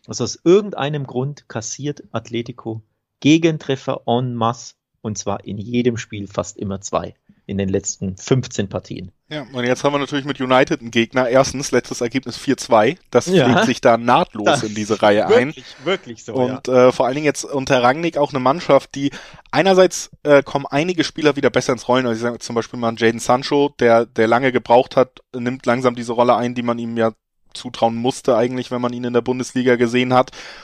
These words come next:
Speaker 2: Und, äh, gerade offensiv, vier, vier Tore auch am letzten Wochenende gegen Leeds sprechen dann natürlich für, ähm, entwickelt sich das positiv. Andererseits hast du da aber eben auch eine Mannschaft,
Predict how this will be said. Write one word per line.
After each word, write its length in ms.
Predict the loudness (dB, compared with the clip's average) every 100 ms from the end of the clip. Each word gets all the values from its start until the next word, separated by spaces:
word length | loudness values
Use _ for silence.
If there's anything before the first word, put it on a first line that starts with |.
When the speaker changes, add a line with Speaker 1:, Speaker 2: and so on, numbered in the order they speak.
| _
Speaker 2:
Und, 200 | -6 2
äh, 180 | 4 6
gerade 260 | 6 4 4
offensiv, 480 | -2 -8 -6 -8
vier, 240 | -6 -6 -6 -6 -12
vier 180 | -10
Tore 320 | -6 -6 -2 -2
auch 140 | -2
am 120 | -4
letzten 260 | -6 -4 -6
Wochenende 340 | -6 -6 -8
gegen 200 | -8 -6
Leeds 200 | -6 -8
sprechen 280 | -8 -8 -2
dann 120 | -2
natürlich 320 | -2 -8 -14
für, 260 | -6 -4 -4 -6 _ _ _ _
ähm, 300 | 0 0 0 -10
entwickelt 420 | -4 -2 0 -2
sich 120 | -4
das 160 | -6 -4
positiv. 500 | -4 -4 -6 -8 -6
Andererseits 400 | -6 0 0 0
hast 160 | -4
du 60 | 0
da 80 | 0
aber 140 | 0
eben 140 | -4
auch 120 | -6 -6
eine 100 | -4
Mannschaft, 420 | -4 -2 -4